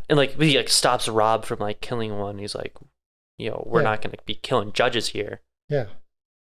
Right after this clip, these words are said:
Speaker 2: Because he is that good. Because he's that over-the-top, like, leftover eighties action hero
Speaker 1: Uh-huh.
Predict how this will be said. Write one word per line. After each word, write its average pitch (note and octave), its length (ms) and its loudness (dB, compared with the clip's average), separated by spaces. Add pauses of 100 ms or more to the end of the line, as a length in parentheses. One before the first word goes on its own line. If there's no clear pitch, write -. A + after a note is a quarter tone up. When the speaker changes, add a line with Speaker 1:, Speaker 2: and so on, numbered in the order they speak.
(760)
Speaker 2:
Because G3+ 320 6
he A#3 400 6
is F3 400 6 (280)
that D#3+ 340 4
good. C#3+ 440 4 (560)
Because G3 220 2
he's A#3 240 2 (140)
that G#3 220 8
over-the-top, F#3+ 760 4
like, C3+ 320 4
leftover D3+ 580 6
eighties D3 440 0
action C3+ 380 0
hero E3 580 0
Speaker 1:
Uh-huh. A#2+ 360 4